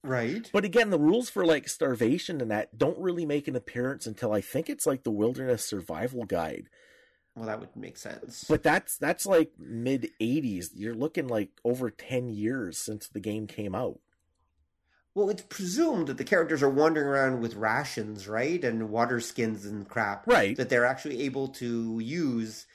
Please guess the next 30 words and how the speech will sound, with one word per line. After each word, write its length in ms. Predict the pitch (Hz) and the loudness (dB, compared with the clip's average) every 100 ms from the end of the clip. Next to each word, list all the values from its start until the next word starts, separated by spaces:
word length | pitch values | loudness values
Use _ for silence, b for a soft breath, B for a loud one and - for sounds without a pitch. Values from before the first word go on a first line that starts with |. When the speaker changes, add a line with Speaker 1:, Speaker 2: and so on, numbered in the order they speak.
| b | b
Speaker 1:
to 100 | - | -16
keep 280 | 127 - 165 | -14 -8 -8
themselves 400 | 143 120 135 120 | -6 -2 -2 -2
alive. 300 | 117 135 123 | 0 2 2
'Cause 220 | 135 120 - _ _ | -2 -8 -10 _ _
I 100 | - | -4
guess 200 | 151 220 | -2 -4
the 100 | - | -2
whole 160 | 147 147 | -2 -4
point 300 | - 156 185 | -2 0 0
is, 180 | 123 120 | -2 -4
is 180 | 120 | -10
that 160 | - 127 | -8 -2
they're 120 | 123 | -2
not 480 | 127 151 175 175 - b b b b - | -2 -2 -2 -4 -8 b b b b -2
adventuring 800 | 156 131 123 156 180 180 165 135 | 0 0 2 2 2 0 -2 0
over 280 | 143 123 | 0 0
such 240 | 120 151 139 | -2 -2 -2
a 40 | |
long 380 | 117 117 123 135 | 0 2 2 -2
period 520 | - 117 117 147 180 | -4 -2 0 0 -2
that 100 | 147 | -6
they 80 | 117 | -10
can't 240 | - 143 | -6 -6
get 100 | 117 | -4
away 220 | 120 120 113 | -2 0 0
with 100 | 110 | -4
just 180 | 110 | -10
rations, 640 | 107 107 117 - - - - | -6 -4 -4 -6 -14 -18 -8
right? 300 | 117 165 | -6 -4